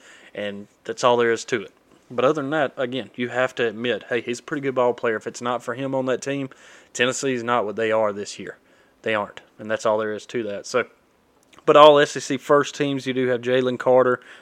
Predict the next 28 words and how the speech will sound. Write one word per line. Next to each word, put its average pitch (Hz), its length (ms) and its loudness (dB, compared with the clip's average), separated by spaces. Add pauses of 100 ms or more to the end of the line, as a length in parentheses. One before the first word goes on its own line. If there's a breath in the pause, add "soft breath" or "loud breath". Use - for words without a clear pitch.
(120 loud breath)
Brock 127 300 4
Bowers, 120 440 2
Jack 127 320 0
Podlesny, 113 640 -2 (320 loud breath)
Christopher - 420 0
Smith, 120 420 -6
and 117 200 -8
Warren 113 260 -4
McClendon. 120 580 -6
And 117 140 -8
then 120 100 -4
on 117 120 -4
second 117 340 -2
team, 120 200 -8
like 113 120 -2
we 110 80 -10
talked 117 200 0
about, 107 180 -4
Stetson 131 480 -4
Bennett, 131 260 0 (420 loud breath)
uh, 113 100 -2
Darnell 127 360 2
Washington, 123 600 0 (320 soft breath)
Cedric 131 320 -2
Von 127 240 -2
Prine, 123 540 -2
Granger, 135 540 -2
Ladd, 127 440 2